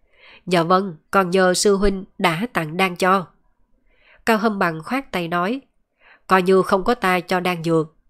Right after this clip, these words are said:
sư đệ cũng có thể thuận lợi tấn thăng. Sư đệ thiên tư xuất chúng,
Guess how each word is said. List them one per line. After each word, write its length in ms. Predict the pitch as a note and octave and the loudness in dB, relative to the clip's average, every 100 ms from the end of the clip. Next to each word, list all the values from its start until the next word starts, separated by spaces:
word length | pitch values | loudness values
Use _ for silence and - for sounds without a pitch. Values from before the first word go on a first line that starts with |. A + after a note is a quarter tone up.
| - | -8
sư 220 | - A3+ | 4 6
đệ 240 | F#3+ D#3+ | 6 2
cũng 200 | D#3+ F3+ | 0 0
có 100 | F3+ | 0
thể 240 | F3 F#3 E3+ | -2 -2 -2
thuận 240 | G3+ D#3 | -2 -4
lợi 340 | E3 D#3+ D#3 D#3+ | -2 -2 -2 -2
tấn 260 | F#3+ A#3+ | -4 -6
thăng. 280 | A#3+ F#3 E3+ - _ _ | -4 -4 -4 -12 _ _
Sư 260 | - - A3+ | -2 6 6
đệ 260 | F#3+ D#3+ D#3+ | 6 0 -2
thiên 320 | G3+ F#3 F3 | 0 0 0
tư 240 | G#3 F#3 | 2 2
xuất 240 | E3+ G#3+ - | 2 -2 2
chúng, 360 | G3 A#3 D4+ | 2 2 -4